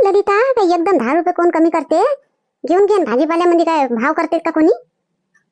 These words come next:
आता काय पुरा अजून बाजार हिंट, इथंच झाल पडन ना, रात होईन ना, इथंच परी उठन ना तिकडे. घेऊन घे, चाळीस रुपये म्हणते तर चाळीस रुपयानं घेऊन घे. चला, पाच रुपये तरी कमी करा भाऊ,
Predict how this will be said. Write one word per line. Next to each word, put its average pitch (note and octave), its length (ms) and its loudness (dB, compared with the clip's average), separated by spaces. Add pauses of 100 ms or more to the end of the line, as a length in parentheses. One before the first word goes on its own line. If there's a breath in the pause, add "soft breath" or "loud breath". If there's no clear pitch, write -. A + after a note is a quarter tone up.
(500)
आता C#4 240 -4
काय E4+ 120 -4
पुरा E4 280 -2
अजून D#4+ 200 0
बाजार E4 240 -2
हिंट, E4 320 0 (480)
इथंच D#4+ 260 -2
झाल F4 140 -2
पडन F4+ 220 0
ना, F4+ 160 2
रात E4+ 180 -2
होईन E4+ 200 2
ना, E4+ 120 2
इथंच D#4 300 -2
परी F4+ 180 0
उठन E4 260 0
ना D#4 80 2
तिकडे. C#4 380 0 (480)
घेऊन F#4 200 2
घे, D#4 100 -2 (380)
चाळीस D#4 280 -2
रुपये D#4 180 -2
म्हणते D4 260 2
तर C#4+ 100 -8
चाळीस D4 260 -4
रुपयानं B3+ 280 0
घेऊन A#3+ 200 -2
घे. G3 100 -10 (840)
चला, A4 240 -2
पाच G4 260 -4
रुपये G#4 240 -2
तरी G4+ 100 0
कमी G4 200 0
करा F4 220 -2
भाऊ, G4 140 0